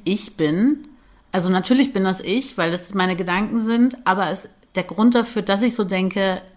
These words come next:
das ist meine Depression. Und das ist wiederum hilfreich, weil dieser Gedanke, ähm, das so ein bisschen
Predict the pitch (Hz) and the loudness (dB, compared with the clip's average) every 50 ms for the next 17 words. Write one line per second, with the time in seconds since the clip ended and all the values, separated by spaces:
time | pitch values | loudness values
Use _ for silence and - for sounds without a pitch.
0 | _ _ - - - 180 165 - 170 - - 190 180 170 170 160 170 165 - - | _ _ -16 -6 -6 -6 -6 -6 -10 -6 -4 -2 -2 -2 -2 -4 -6 -8 -8 -8
1 | 180 170 175 - 185 180 185 185 180 180 180 - - - - - - - - _ | -10 -8 -8 -8 -6 -4 -2 -2 -2 -4 -6 -8 -12 -20 -20 -20 -20 -20 -20 _
2 | _ _ _ - 175 165 175 196 233 - - - 240 226 - - 226 214 208 214 | _ _ _ -8 -6 -2 0 -2 -2 -2 -6 -8 -8 -8 -4 -2 -2 0 0 0
3 | 214 202 190 208 208 208 208 - 190 175 175 175 - 180 175 180 180 180 - - | 0 0 0 0 -2 -2 -2 -2 -2 -2 -2 -2 0 0 0 0 -2 -6 -12 -20
4 | - - - _ - - 208 202 208 208 202 202 185 190 185 190 196 202 190 - | -20 -20 -20 _ -6 -4 -2 0 0 0 0 -2 -2 -2 -2 0 -2 -4 -4 -4
5 | 202 190 190 185 180 180 175 - 196 175 170 170 175 175 170 175 175 - 185 180 | -2 -2 -2 -2 -4 -4 -6 -8 -6 -4 -4 -2 -2 -4 -4 -6 -6 -4 -4 -4
6 | 170 190 185 - - 196 185 180 180 180 175 175 | -4 -6 -8 -6 -4 -4 -2 -2 -2 -4 -4 -6